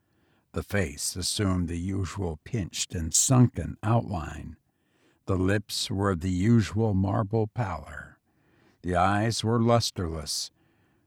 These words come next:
There was no warmth. Pulsation had ceased. For three days the body was preserved unburied, during which it had acquired a stony rigidity.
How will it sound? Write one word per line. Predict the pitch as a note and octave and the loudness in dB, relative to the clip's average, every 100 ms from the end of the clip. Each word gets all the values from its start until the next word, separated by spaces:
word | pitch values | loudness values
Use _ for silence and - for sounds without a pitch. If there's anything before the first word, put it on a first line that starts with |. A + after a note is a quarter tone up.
| - | 0
There | A2+ | 4
was | A2+ G#2 A2 | 6 6 8
no | A2+ | 6
warmth. | G#2 A2+ A2 D#2+ - - _ _ _ _ _ - | 8 6 6 2 -6 -20 _ _ _ _ _ -2
Pulsation | A2 G2 - C3+ C3+ F#2+ F#2 | 0 2 2 4 4 0 0
had | A#2 G#2 | -2 0
ceased. | - C#3+ G#2 - - - - _ _ _ _ _ _ | 2 4 4 0 -8 -16 -20 _ _ _ _ _ _
For | F2 D#2+ | -6 -4
three | G2+ G#2+ | 0 0
days | G2 F2 C#2+ C#2+ - - | 2 -2 -4 -8 -8 -6
the | |
body | F2 F#2+ F#2 G2 F#2+ | 0 2 4 2 -2
was | F#2 G2 - | -4 -6 -4
preserved | B2 G#2 G2+ E2+ E2 E2 D2+ - | -2 0 0 -2 -2 -4 -8 -6
unburied, | F#2+ F2+ G2 E2 D2 - - - _ _ _ _ _ _ | -2 0 -2 -4 -4 -8 -14 -20 _ _ _ _ _ _
during | - B2 C3 A#2 | 2 8 8 8
which | A2 A2+ - | 8 4 2
it | A#2+ | 2
had | A2 B2 | 4 4
acquired | B2 - A#2+ G#2+ G#2+ A#2 - | 2 4 6 6 4 -2 -2
a | A2 | 0
stony | - - - C3+ B2+ F2 G#2 A2+ | 0 2 6 10 10 8 4 4
rigidity. | G#2+ A#2 G2+ B2 D#2+ D2 A#1 D2 | 6 6 8 6 4 -4 -12 -16